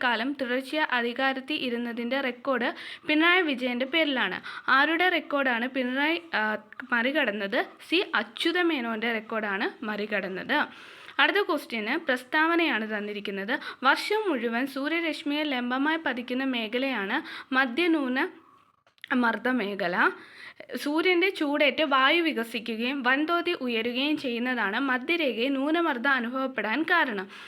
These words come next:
അപ്പോൾ വർഷം മുഴുവൻ സൂര്യരശ്മിയെ ലംബമായി പതിക്കുന്ന മേഖലയാണ് മധ്യന്യൂനമർദ്ദ മേഖല.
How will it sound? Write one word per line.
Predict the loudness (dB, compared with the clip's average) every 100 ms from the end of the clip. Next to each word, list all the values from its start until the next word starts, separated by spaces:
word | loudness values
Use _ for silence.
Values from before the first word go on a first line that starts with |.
| -10
അപ്പോൾ | 0 2
വർഷം | 4 4 4 0 2
മുഴുവൻ | 0 0 -2
സൂര്യരശ്മിയെ | -2 -2 0 0 0 0 2 2
ലംബമായി | 2 2 2 2 2
പതിക്കുന്ന | 0 -2 -2 0
മേഖലയാണ് | 0 0 0 2 0 0
മധ്യന്യൂനമർദ്ദ | 0 0 0 2 2 0 0 0 0
മേഖല. | 0 0 -2 2 2